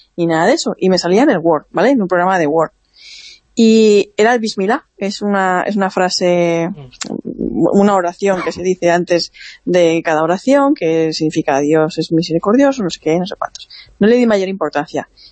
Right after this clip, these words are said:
Pensé que a lo mejor era, pues, yo qué sé, pues que combinaciones de teclas daban lugar a eso,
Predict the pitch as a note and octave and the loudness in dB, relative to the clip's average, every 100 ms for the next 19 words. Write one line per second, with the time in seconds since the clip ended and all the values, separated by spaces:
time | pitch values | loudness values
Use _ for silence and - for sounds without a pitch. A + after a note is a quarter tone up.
0 | - F3 D#3+ F3 F3 F3 E3 - F3 E3 | -2 0 2 0 0 0 -2 -2 0 0
1 | D#3+ D3+ - D#3+ D3+ D3+ A#2+ - F3+ G3+ | 0 -2 0 0 0 -4 -8 -2 2 4
2 | F#3 E3+ E3 D3+ D3 D3 D#3+ D3+ D#3 D#3+ | 2 0 -6 -6 -4 -2 -2 -4 -4 -4
3 | E3+ D#3+ D#3+ E3 - D3 D#3 D#3+ D3+ D3+ | -2 -4 -2 -2 0 0 0 0 0 -2
4 | D#3 D3+ C#3+ D#3+ C#4 - A#3+ A#3 A#3 | -2 -4 0 2 2 2 0 2 2